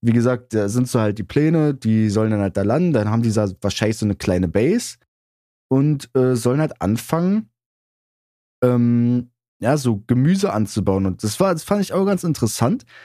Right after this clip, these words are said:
weil die haben gesagt, die ha-, also so ein, so ein Forschungsinstitut hat Boden hergestellt, der, das sind ja nur Vermutungen, äh, der zu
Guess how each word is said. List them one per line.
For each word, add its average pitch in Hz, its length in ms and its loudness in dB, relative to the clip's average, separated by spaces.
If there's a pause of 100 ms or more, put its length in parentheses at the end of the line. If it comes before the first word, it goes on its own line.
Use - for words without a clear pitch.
(140)
weil 107 100 2
die 110 120 2
haben 151 240 0
gesagt, 117 520 -2
die 107 140 2
ha-, 107 160 0
also 104 280 -2
so 104 140 0
ein, 104 220 2
so 101 100 -2
ein 98 120 0
Forschungsinstitut 196 1120 -2
hat 113 260 -2 (1400)
Boden 226 400 2
hergestellt, 214 1040 0 (140)
der, 180 580 2 (400)
das - 140 -4
sind 98 200 0
ja 107 80 4
nur 104 120 2
Vermutungen, 170 720 2 (420)
äh, 147 260 2
der 151 580 0 (500)
zu 165 560 2